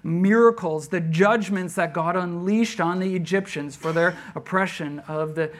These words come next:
Israelites had made its way to the nations, to where many stood in fear. The Amalekites thought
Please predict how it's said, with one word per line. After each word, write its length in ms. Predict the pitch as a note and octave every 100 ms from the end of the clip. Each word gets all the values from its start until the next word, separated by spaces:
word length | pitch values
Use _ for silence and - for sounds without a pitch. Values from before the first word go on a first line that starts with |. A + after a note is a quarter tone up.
| -
Israelites 580 | F3 F3 D#3+ C#3+ C#3+ C#3
had 180 | D#3+ D#3+
made 360 | D#3+ E3 F#3
its 180 | G#3+ G#3+
way 300 | D#3+ E3 E3
to 380 | D#3+ D#3 D3+ C#3+
the 120 | D3
nations, 580 | D3 D3 D3 - A#2 -
to 100 | D#3
where 160 | D#3+ E3+
many 340 | E3+ F#3 G3
stood 360 | - - F3+ E3+
in 160 | D#3+
fear. 360 | - G3 F3+ D3+
The 120 | E3
Amalekites 560 | F3 G3 G3 F3 E3 F#3+
thought 260 | E3+ -